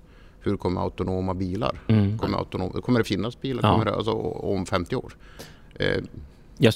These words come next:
Speaker 2: jag skulle ju då vilja ha ett högflexibel teknologi i alla former, fysisk, digital.
Speaker 1: Mm.
Speaker 2: Alltså så att vi nästan då kan, eh, n-, när behovet av, av en stads population ändras så kan staden ändras.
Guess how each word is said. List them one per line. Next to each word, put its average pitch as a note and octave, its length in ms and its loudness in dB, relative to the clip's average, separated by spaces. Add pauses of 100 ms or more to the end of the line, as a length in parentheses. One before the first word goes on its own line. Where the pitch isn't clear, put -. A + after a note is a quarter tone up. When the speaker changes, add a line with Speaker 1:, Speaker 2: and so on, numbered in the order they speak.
Speaker 2:
jag A#2 160 4
skulle G3 360 6
ju G3 60 6
då A#2 120 6
vilja G2+ 300 6
ha F#2 100 4
ett F2+ 80 0
högflexibel A#2 960 4
teknologi A2 720 2
i A2+ 140 2
alla F#2+ 240 4
former, G#2 520 4
fysisk, A#2+ 680 2
digital. G#2+ 640 4
Speaker 1:
Mm. G2+ 120 -4 (140)
Speaker 2:
Alltså G2 260 4
så - 100 4
att G2+ 120 2
vi G2+ 80 8
nästan G2+ 500 2 (340)
då F#2+ 220 8
kan, F#2+ 360 4
eh, F#2 180 4
n-, - 600 -2
när G#2 200 6
behovet A#2+ 720 6
av, F#2+ 300 4
av F#2 300 4 (300)
en F2+ 280 4
stads G2 420 4
population A2 680 2
ändras G2+ 480 4
så G#2 160 0
kan - 180 4
staden A2 380 4
ändras. - 520 -2